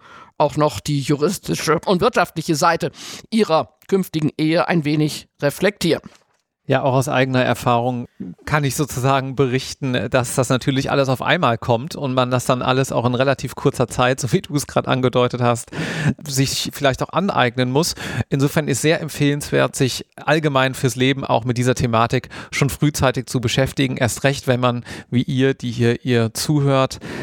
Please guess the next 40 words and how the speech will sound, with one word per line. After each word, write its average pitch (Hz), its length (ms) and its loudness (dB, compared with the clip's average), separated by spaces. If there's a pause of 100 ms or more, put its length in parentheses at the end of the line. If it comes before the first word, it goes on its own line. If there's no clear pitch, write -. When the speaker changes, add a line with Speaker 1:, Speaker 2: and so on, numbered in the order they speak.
(280)
Speaker 2:
Jura 147 320 2
studiert 127 500 0
oder 123 180 0
im 120 80 -2
Referendariat 104 760 2
ist 117 100 -4
oder 107 140 0
vielleicht - 280 0
auch 107 60 0
schon - 160 0
am 98 80 0
Anfang 110 300 0
des - 100 -10
Berufslebens. - 720 -2 (260)
So. - 60 2
Speaker 1:
Ja, 254 240 4
wir 226 80 2
kommen 254 260 0
ja 233 120 2
nachher 214 340 2
auch 185 80 0
noch 202 160 -2
zur 170 160 -2
nicht-ehelichen 254 680 0
Lebensgemeinschaft. 226 880 0 (1080)
Die 170 120 0
Erfahrung 262 680 2
ist, - 480 -2 (460)
dass - 440 0 (340)
zum 185 280 0
einen 247 460 2
man 196 360 0
wenig 233 480 0
Neigung 214 460 2
hat, 202 200 0
wenn 180 200 0
alles 170 340 0
gut 240 280 -2
läuft, 233 420 -2
über 180 380 0